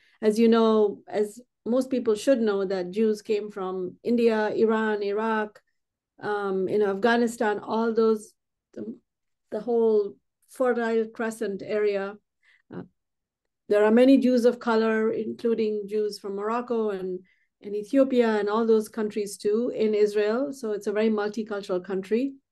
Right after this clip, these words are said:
It's not just, uh, Jews from Eastern Europe. So I'm one of those, uh,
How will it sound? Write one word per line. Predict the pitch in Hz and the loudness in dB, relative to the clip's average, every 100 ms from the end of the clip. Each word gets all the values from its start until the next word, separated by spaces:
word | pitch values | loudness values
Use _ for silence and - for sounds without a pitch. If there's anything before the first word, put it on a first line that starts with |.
| - | -18
It's | - | -10
not | 220 214 202 | -2 -2 -2
just, | 185 208 190 - - | 0 0 0 -6 -6
uh, | 190 190 185 | -4 -4 -4
Jews | 185 214 208 196 | -2 0 0 -2
from | - 196 190 | -6 -6 -4
Eastern | 220 - 202 | -6 -4 -2
Europe. | 190 180 185 262 _ _ _ _ _ _ _ _ | 0 2 0 -2 _ _ _ _ _ _ _ _
So | - 247 | 2 4
I'm | 233 233 | 4 4
one | 240 | 4
of | 254 233 | 2 4
those, | 233 226 214 - | 6 4 2 -8
uh, | 247 208 202 196 190 | -6 -4 -4 -4 -6